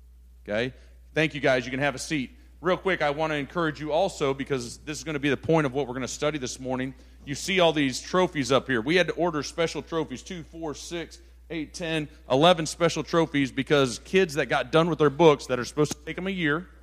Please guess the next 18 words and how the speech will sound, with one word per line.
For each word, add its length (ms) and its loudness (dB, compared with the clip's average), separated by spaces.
or, 120 -2
or, 380 2
you 120 2
know, 100 4
from 220 0
August 500 2
to 60 0
May 360 0
to 140 0
finish, 540 -4
a 100 -8
number 480 8
of 100 8
them 180 0
finished 360 -4
them 160 -2
by 120 0
December. 540 -4